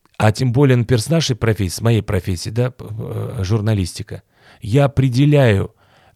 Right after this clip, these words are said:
э, человека по тому, что он пишет и как, даже если это будет одно предложение. И мне уже понятно, стоит мне дальше продолжать диалог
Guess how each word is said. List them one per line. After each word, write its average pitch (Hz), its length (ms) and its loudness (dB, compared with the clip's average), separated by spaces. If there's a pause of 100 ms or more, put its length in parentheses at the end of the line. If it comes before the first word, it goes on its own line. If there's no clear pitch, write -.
э, 107 360 0
человека 120 840 2 (200)
по 147 120 2
тому, 143 360 4
что - 400 0
он 175 140 2
пишет - 360 -4
и - 80 -6
как, 92 280 -2
даже 110 220 0
если 110 180 -4
это 113 80 -8
будет 127 200 -4
одно 101 240 0
предложение. 95 600 -4
И 123 80 0
мне 139 180 4
уже 131 220 2
понятно, 104 480 0
стоит - 380 -2
мне 135 120 0
дальше 110 300 0
продолжать 98 460 -2
диалог 98 420 -6